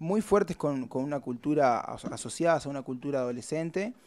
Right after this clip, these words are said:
pero de, sobre todo de algunos adolescentes. <laughs> Entonces, por ejemplo, eh, el gorro, ¿no? El, la, la gorra que, que los adolescentes tienen acá, acá pueden ver alguno de ellos, pero ha-, había otra foto acá como bastante ilustrativa,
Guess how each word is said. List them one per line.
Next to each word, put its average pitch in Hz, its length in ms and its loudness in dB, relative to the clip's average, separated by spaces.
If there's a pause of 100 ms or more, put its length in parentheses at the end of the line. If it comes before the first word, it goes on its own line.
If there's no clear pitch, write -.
(500)
pero 165 220 8
de, 170 200 4
sobre 175 240 -2
todo 196 200 4
de 185 60 6
algunos 147 460 2
adolescentes. 110 720 -6
<laughs> - 200 10
Entonces, 143 300 -6
por 151 160 0
ejemplo, 202 560 0 (360)
eh, 139 840 -2
el 143 220 -6
gorro, 165 500 4 (380)
¿no? 139 320 -4
El, 127 320 -8
la, 110 160 -4
la 123 120 2
gorra 160 460 8
que, 117 380 -2
que 113 100 -8
los 117 160 -8
adolescentes 117 500 -8
tienen 139 220 -8
acá, 143 320 0 (380)
acá 139 260 0
pueden 156 200 4
ver 147 120 2
alguno 147 360 -8
de 156 220 -14
ellos, 143 320 -16
pero 127 200 -10
ha-, 120 180 -16 (300)
había 135 240 -12
otra 131 180 -14
foto 127 400 -10 (300)
acá 127 180 -6
como 127 180 -6
bastante 123 560 -4 (200)
ilustrativa, 143 560 -4